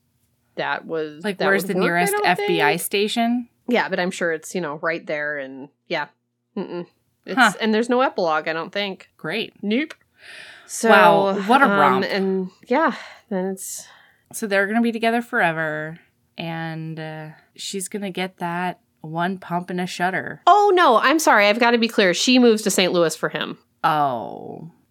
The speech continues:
Speaker 1: Mm-hmm. Sorry.
Speaker 2: Mm, all right.
Speaker 1: I just looked at the last paragraph. Like, literally the last paragraph is like, "I'll move to Saint Louis for you." And he's like,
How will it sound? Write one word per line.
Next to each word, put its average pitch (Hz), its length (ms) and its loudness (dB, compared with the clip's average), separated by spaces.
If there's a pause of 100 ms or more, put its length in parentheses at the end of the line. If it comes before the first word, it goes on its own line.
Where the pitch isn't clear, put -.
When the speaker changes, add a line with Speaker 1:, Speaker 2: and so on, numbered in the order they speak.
Speaker 1:
Mm-hmm. 170 220 -4 (480)
Sorry. 233 320 0
Speaker 2:
Mm, - 20 0
all 196 60 -4 (100)
right. 156 260 -6 (120)
Speaker 1:
I 185 100 2
just 180 240 -2
looked 175 180 -2
at 175 60 -6
the 170 100 -8
last 131 280 -2
paragraph. - 800 -6
Like, 214 160 4
literally 247 400 6
the 190 100 4
last 180 320 2
paragraph 160 480 0
is 156 160 -6
like, - 420 -4
"I'll 311 160 4
move 330 180 4
to 285 60 0
Saint 302 220 0
Louis 294 240 0
for 226 140 -2
you." 180 180 2
And 170 100 0
he's 175 200 -2
like, 170 360 -4